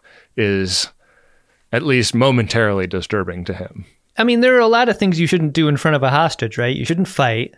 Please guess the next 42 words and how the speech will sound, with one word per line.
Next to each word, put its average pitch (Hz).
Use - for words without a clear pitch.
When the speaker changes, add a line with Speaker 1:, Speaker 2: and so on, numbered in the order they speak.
Speaker 2:
That 139
part's 135
obvious. 113
But 196
you 185
all 202
shouldn't 180
do 160
your 175
engineering 165
in 123
front 131
of 127
them 135
either, 147
right? 131
It's -
too 247
much 254
information 247
to 143
share. 113
Speaker 1:
Yeah. 110
It's 123
like 127
the 117
flowchart 123
of 110
his 117
evil 120
scheme, 120
and 95
he's 98
got 120
it 110
right 107
up 117
there 127
on 120
the 101
screen. 127
Speaker 2:
Yeah. 110